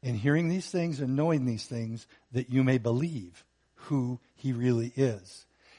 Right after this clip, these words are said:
And by believing in his name, believing in who he is, believing in his character, what he has done, you can have eternal life. Which give credence to Scripture. We say, you know, when he says, "I am the way.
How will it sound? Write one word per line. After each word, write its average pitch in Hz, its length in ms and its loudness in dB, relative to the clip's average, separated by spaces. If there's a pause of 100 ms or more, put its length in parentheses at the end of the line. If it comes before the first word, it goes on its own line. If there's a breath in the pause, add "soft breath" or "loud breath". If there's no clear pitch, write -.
And 127 160 0
by 120 120 4
believing 170 540 0
in 151 120 0
his 131 200 -4
name, 135 240 2
believing 160 440 -2
in 135 100 2
who 147 220 -2
he 127 160 2
is, 113 140 0
believing 160 400 -2
in 156 80 -2
his 131 120 -4
character, 131 500 -2
what 139 160 -2
he 143 140 -2
has 123 180 -2
done, 120 340 2 (520 soft breath)
you 127 120 -4
can 120 140 -8
have 110 180 -4
eternal 113 380 -8
life. - 520 -12 (1800)
Which 143 200 2
give 147 200 2
credence 175 460 -4
to 139 120 -10
Scripture. - 420 -10
We 123 100 -4
say, 139 180 0
you 139 100 2
know, 147 80 0
when 147 120 2
he 156 80 0
says, 147 380 0 (400 soft breath)
"I 147 100 2
am 156 140 2
the 151 100 -6
way. 156 380 2